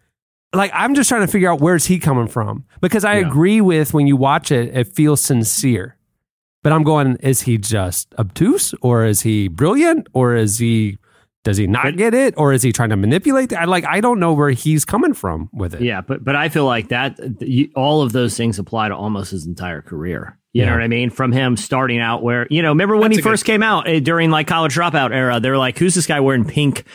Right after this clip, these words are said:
Speaker 2: polo shorts and, you know, or polo shirts?" Eh, you know, like, is this ironic? Is he making a commentary on college? You know, like,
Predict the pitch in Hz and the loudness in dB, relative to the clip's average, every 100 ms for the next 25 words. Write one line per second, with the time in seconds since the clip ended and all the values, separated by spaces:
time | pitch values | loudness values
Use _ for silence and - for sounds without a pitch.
0 | - - 147 156 131 123 - 123 120 110 | -20 -4 0 2 2 0 0 0 0 -2
1 | - 131 120 110 107 - - _ - 160 | -6 -4 -2 0 0 -4 -16 _ -2 0
2 | 151 - 147 139 127 151 165 151 127 - | 0 0 0 0 0 0 2 2 0 -2
3 | 127 117 - 131 165 160 135 135 131 - | -2 -4 -4 -2 0 0 2 0 -2 -8
4 | - 151 208 190 165 113 139 165 165 139 | -4 0 0 0 0 0 0 0 0 -2
5 | 120 156 139 143 147 113 107 - 135 156 | 0 2 2 0 0 -2 -2 -4 -2 0
6 | 151 160 147 131 117 110 - 127 131 156 | 0 0 0 0 0 -2 -2 -2 2 2
7 | 143 170 160 151 147 135 127 | 2 2 2 2 2 0 -2